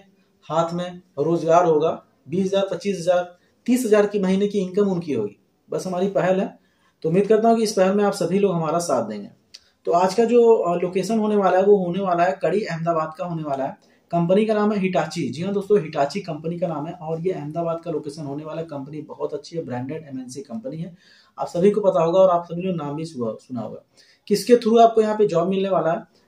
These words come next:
ये एसएसपीएल के through आपको यहाँ पे job मिलने वाला है। आप सभी लोगों ने कुछ दिन पहले मेरी एक video देखी होगी केएचवाई का, वहाँ पे जितेंद्र जी होंगे जो सभी को रोजगार दिए थे,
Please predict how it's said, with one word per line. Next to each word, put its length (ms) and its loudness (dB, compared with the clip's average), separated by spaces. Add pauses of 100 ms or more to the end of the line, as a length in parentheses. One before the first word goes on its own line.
ये 140 8
एसएसपीएल 560 0
के 100 -2
through 200 0
आपको 180 -2
यहाँ 100 -4
पे 100 -2
job 220 0
मिलने 220 -4
वाला 200 -2
है। 80 -2
आप 80 -4
सभी 200 0
लोगों 140 2
ने 80 -2
कुछ 160 -6
दिन 100 -2
पहले 220 0
मेरी 200 -2
एक 80 -4
video 280 -8
देखी 240 -6
होगी 180 -4 (100)
केएचवाई 440 -4
का, 140 -8
वहाँ 160 -6
पे 140 0
जितेंद्र 460 -4
जी 100 -6
होंगे 300 -6 (760)
जो 140 -4
सभी 360 4
को 180 6
रोजगार 400 2
दिए 180 -2
थे, 140 -8